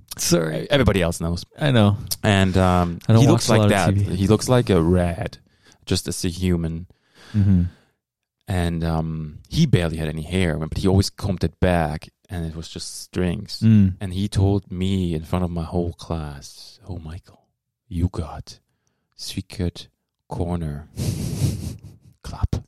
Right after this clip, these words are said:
Speaker 2: <laughs> Reset, like, your hair is disappearing.
Speaker 1: Yeah.
Speaker 2: And I was like, "What?" I didn't even know what that was. And then now I keep my hair short.
Speaker 1: You got a good shaped head. You got it.
Speaker 2: Yeah,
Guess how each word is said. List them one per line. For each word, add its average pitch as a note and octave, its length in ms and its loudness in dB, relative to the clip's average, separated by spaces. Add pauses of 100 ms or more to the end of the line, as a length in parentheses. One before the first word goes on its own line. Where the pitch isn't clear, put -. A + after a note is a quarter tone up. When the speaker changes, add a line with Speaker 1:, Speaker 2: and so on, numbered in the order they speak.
(140)
Speaker 2:
<laughs> - 1000 -6
Reset, E2 380 -2
like, F2+ 300 0 (400)
your F2 140 0
hair F#2+ 140 -2
is F2+ 100 -6
disappearing. - 560 -4 (160)
Speaker 1:
Yeah. F#2+ 200 4
Speaker 2:
And - 140 -10
I G2 80 0
was F2 140 0
like, E2 140 -2
"What?" C3+ 360 -2 (600)
I G#2+ 40 -2
didn't D#3 160 4
even G#2 200 2
know G#2 100 4
what G2 240 4
that D#2 180 -8
was. D#2+ 560 -4 (340)
And E2+ 160 -6
then D#2+ 400 -6 (800)
now E2+ 720 -2
I E2 120 -10 (180)
keep - 180 -10
my D#2 100 -10 (240)
hair D#2 160 -12
short. - 440 -12 (220)
Speaker 1:
You B2+ 100 0
got G3 140 2
a D#3 40 2
good G#2 200 2
shaped - 320 -4
head. C#2 280 -6 (220)
You B2+ 140 -4
got E2+ 220 -4
it. - 40 -16 (160)
Speaker 2:
Yeah, E2 280 -8